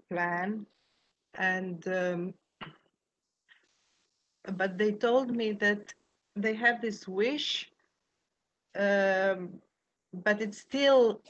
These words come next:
difficult, it's still sensitive. When, for example, your colleague, uh, uh, Armira,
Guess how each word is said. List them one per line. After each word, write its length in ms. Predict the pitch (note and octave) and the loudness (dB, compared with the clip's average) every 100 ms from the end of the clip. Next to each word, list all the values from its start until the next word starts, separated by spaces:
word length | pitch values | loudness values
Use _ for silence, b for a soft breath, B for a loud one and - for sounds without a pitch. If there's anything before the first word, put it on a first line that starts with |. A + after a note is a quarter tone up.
| - - | -18 -6
difficult, 920 | A3 G#3+ F3+ - - - - - - _ G3+ | -4 -2 -4 -4 -10 -10 -12 -18 -20 _ -12
it's 160 | - | -12
still 260 | - A#3+ A3 | 0 2 2
sensitive. 800 | G#3+ G3+ F#3 F3 F3+ - - G3+ _ _ _ _ _ _ _ _ _ _ _ _ - | 2 0 0 -4 -8 -8 -14 -14 _ _ _ _ _ _ _ _ _ _ _ _ -4
When, 460 | G#3 A3+ A3+ A3+ | 2 4 4 0
for 240 | G#3 A3 A3 | 0 2 2
example, 680 | G#3 G#3 A#3+ B3+ B3 A#3+ | 0 -2 0 0 2 0
your 320 | A3 A3 A3+ A#3+ | 2 0 0 -4
colleague, 680 | - A3+ A3+ A#3+ A#3 F#3 G3 | -4 -2 -2 -4 -4 -4 0
uh, 300 | F3+ E3 - | 0 0 -4
uh, 840 | G3 G3 - G3 F#3+ F#3+ F#3+ F#3 | -4 -4 -2 -2 -2 0 0 0
Armira, 840 | G3+ G3+ G#3+ A#3+ B3 A#3+ A#3 A3+ | 0 -2 0 0 0 2 2 0